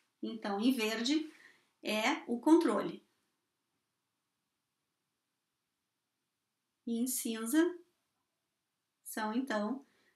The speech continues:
é, as cepas que foram expostas aos, aos plásticos.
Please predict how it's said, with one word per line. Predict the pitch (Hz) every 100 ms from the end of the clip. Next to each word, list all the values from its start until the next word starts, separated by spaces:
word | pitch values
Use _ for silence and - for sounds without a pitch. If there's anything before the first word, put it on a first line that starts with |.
| _ -
é, | 208 208 208 208 208 208 196 -
as | - 214 -
cepas | - 196 185 294 330 - - _
que | - 285
foram | - 214 214 262
expostas | - - 185 190 - 262 - _ _ _ _ _ _ _ _ _ _ -
aos, | 202 220 - - - _ _ -
aos | 208 208
plásticos. | - 233 - - - _ -